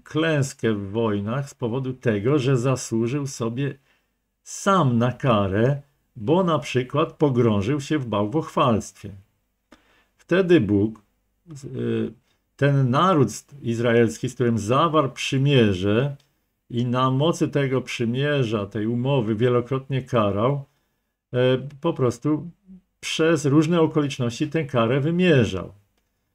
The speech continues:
Często na przykład było to tak, że nie stawał w obronie Izraelitów w czasie jakiegoś napadu i wojny wywołanego przez ludzi.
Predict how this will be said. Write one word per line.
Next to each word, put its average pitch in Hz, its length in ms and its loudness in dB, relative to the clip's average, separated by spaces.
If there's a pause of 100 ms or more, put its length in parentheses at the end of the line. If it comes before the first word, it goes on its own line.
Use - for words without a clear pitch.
(200)
Często 170 380 2
na 139 120 -2
przykład 135 320 -4
było 135 240 2
to 113 180 -2
tak, 117 480 -4
że 139 160 -2
nie 160 180 -2
stawał 156 640 2
w 120 60 0
obronie 123 580 0
Izraelitów 113 760 -2
w - 20 -20
czasie 147 300 -4
jakiegoś 135 460 -4
napadu 131 640 -2
i 156 120 -4
wojny 139 600 2
wywołanego 135 680 -6
przez 165 260 -6
ludzi. 95 460 -2